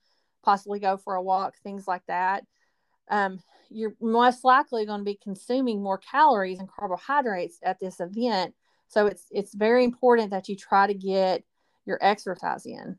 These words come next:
you know, and, um, any way that you can involve yourself. And back to that, you know, experience, if there's activities going on at the party,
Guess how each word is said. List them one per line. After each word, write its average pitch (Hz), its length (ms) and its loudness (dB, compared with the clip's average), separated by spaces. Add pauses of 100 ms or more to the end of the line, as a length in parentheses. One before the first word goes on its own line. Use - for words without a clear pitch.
you 220 120 0
know, 180 220 6
and, 185 320 -2
um, 180 380 0 (380)
any 233 240 2
way 220 240 6
that 202 220 -2
you 233 80 -6
can 214 160 -6
involve 196 360 4
yourself. 196 260 -2
And 196 100 -6
back 202 220 4
to 202 140 -10
that, 190 300 0
you 202 100 -18
know, 185 40 -12
experience, 220 640 -10
if 190 120 -10
there's 180 180 -6
activities 240 460 -6
going 202 200 -6
on 185 140 -4
at 185 80 -10
the 185 60 -10
party, 214 520 -2